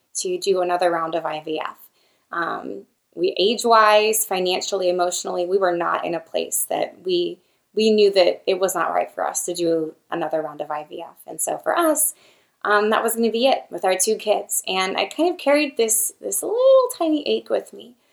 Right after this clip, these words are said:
over the years that I always wanted a third child. If we had been able to have kids, um, like other couples and just be able to get pregnant whenever we wanted,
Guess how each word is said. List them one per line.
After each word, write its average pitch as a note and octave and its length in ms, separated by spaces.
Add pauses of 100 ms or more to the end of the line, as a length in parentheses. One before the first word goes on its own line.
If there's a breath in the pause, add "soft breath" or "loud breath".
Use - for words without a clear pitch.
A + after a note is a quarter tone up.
(260)
over G#3+ 200
the A3 100
years G3+ 460
that F3+ 240
I F#3+ 100
always D4+ 320
wanted F#3+ 540
a - 80
third F3 260
child. - 460
If - 200
we C4+ 280
had A#3 240
been G3 160
able G3+ 380
to G#3+ 100
have F3 340
kids, - 540 (480 soft breath)
um, F3+ 440
like F3+ 200
other F#3 180
couples G#3 460
and E3+ 180
just F#3 280 (180)
be F#3+ 140
able F#3+ 180
to G3 100
get - 220
pregnant F#3+ 320
whenever F3+ 340
we F3 80
wanted, G3+ 380